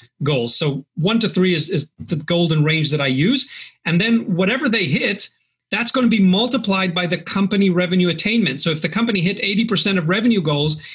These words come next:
even if you hit a hundred percent of your K P Is, you're getting eighty percent of your revenue, because it makes no sense that people are getting their full bonuses if the company didn't hit their targets. We, we've gotta pay those bonuses from somewhere.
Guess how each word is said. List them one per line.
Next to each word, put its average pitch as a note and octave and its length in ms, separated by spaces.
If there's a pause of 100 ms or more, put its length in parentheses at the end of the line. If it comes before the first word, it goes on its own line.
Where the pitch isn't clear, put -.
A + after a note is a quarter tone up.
even G3+ 200
if A3+ 120
you F3+ 60
hit F#3+ 160
a - 40
hundred A3 300
percent G3+ 300
of F3 80
your F#3 140
K F#3 160
P F3+ 140
Is, G3+ 360
you're E3+ 80
getting F#3 240
eighty F#3 220
percent F3+ 260
of D#3+ 100
your D#3 140
revenue, D#3+ 480 (320)
because D#3 220
it E3+ 60
makes G3 200
no G3 140
sense G3 400
that D#3 100
people E3+ 240
are D#3+ 80
getting E3+ 260
their D#3 140
full E3+ 440 (140)
bonuses E3+ 720 (160)
if D3+ 120
the C#3+ 60
company E3+ 360
didn't D#3 200
hit D#3 120
their D3 140
targets. D#3 480
We, D#3 100
we've D3 140
gotta F3 160
pay E3 160
those C#3+ 160
bonuses D3+ 340
from C3 160
somewhere. C#3+ 380